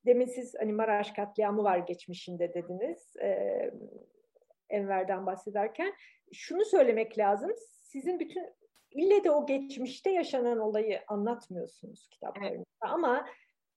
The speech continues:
Speaker 1: e, bizle tanıştırdığınız karakterlerin hepsi bir şekilde bir sanki hani böyle şey vardır ya, e, travma sonrası stres bozukluğu gibi. Yani bir travma yaşanmış zaten.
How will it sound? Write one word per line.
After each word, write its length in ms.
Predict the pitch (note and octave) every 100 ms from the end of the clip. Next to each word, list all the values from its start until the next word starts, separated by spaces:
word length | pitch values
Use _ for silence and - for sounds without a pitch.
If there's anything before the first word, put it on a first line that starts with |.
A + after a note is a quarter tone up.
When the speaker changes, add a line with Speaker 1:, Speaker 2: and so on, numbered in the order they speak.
| -
Speaker 1:
e, 280 | G3+ - G#3
bizle 680 | G3+ G3+ C4 F4 - B3 B3
tanıştırdığınız 800 | A#3+ A#3+ - B3+ A#3+ C4 B3+
karakterlerin 800 | - A#3+ A#3+ A#3+ B3+ B3+ C4 A#3
hepsi 600 | D#4+ - - D4 E4 - _ _ _ -
bir 40 |
şekilde 640 | D4 D4 C#4+ C4+ A#3 C#4+ D4
bir 340 | C#4 C#4 - _ _ _
sanki 360 | - B3 A#3+ A#3
hani 200 | A#3+ B3
böyle 480 | A#3+ B3 A#3+ - - _ - -
şey 260 | C4 B3
vardır 320 | A#3+ A#3+ A#3+
ya, 200 | A#3+ G#3+
e, 420 | - G#3 G3+ G3 G3 F3+ - -
travma 340 | B3 A#3 A3
sonrası 500 | - A3 G#3 G#3 A3
stres 420 | - - G#3 G3+
bozukluğu 500 | G3 F3+ F#3+ G3+ F#3+
gibi. 160 | F#3 G3+
Yani 280 | G#3+ A3 A#3+
bir 220 | D#4+ -
travma 480 | - A#3+ C#4 B3+ A3
yaşanmış 680 | G#3+ G#3+ A#3 A3 A3+ A#3 -
zaten. 440 | F#3+ E3+ - F3